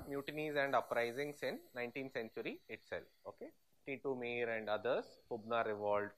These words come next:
indigo rebellions. Few events take place in Bengal.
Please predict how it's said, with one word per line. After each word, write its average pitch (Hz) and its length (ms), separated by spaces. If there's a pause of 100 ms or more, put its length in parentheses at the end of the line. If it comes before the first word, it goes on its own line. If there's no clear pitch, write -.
indigo 107 380
rebellions. 107 540 (420)
Few 208 140
events 170 400
take - 240
place 156 240
in 127 160
Bengal. 123 380